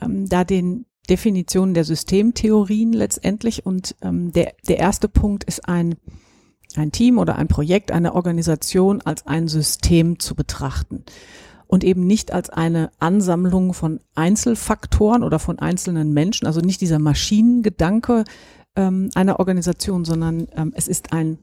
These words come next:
System, was immer bedeutet, wir haben Beteiligte, das können Menschen sein, das können, ähm, Budgets sein,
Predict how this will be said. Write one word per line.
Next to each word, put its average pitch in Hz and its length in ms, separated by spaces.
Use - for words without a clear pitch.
System, 185 680
was 180 160
immer 214 260
bedeutet, 185 600
wir 151 120
haben 170 360
Beteiligte, 220 840
das - 180
können 156 400
Menschen 180 500
sein, 220 340
das - 180
können, 165 500
ähm, 156 580
Budgets 180 640
sein, 220 380